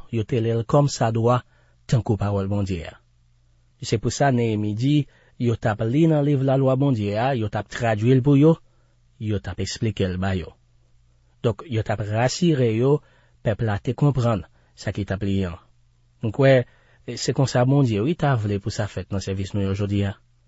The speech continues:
E si sa pa fèt konsa, en ben,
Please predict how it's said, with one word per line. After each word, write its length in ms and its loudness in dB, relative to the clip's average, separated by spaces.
E 80 -2
si 160 0
sa 160 2
pa 160 0
fèt 200 -2
konsa, 500 0
en 200 4
ben, 400 4